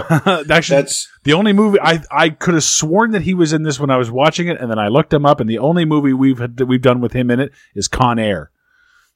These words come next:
Speaker 2: Oh, yes,
Speaker 1: He was
Speaker 2: yeah.
Speaker 1: Johnny
Speaker 2: See?
Speaker 1: twenty-three in Con Air.
Speaker 2: That's right. Um, also, to be noted, Sam Jackson, not in Con Air. So, so far, I'm correct.
Speaker 1: So far, yeah.
Speaker 2: <laughs> And th-, he's not in this movie, not in Con Air. So,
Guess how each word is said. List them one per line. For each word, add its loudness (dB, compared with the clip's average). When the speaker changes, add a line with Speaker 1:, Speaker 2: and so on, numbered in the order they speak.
Speaker 2:
Oh, 2
yes, 0
Speaker 1:
He -2
was 2
Speaker 2:
yeah. -10
Speaker 1:
Johnny 4
Speaker 2:
See? 6
Speaker 1:
twenty-three 2
in -4
Con -4
Air. -10
Speaker 2:
That's 2
right. 2
Um, -6
also, 0
to -20
be -6
noted, -2
Sam 0
Jackson, 0
not 0
in -8
Con -4
Air. -2
So, -4
so 2
far, 0
I'm -4
correct. -8
Speaker 1:
So 4
far, 2
yeah. 2
Speaker 2:
<laughs> -20
And 0
th-, 2
he's -2
not 4
in 2
this -2
movie, -4
not 0
in -6
Con -2
Air. -6
So, -4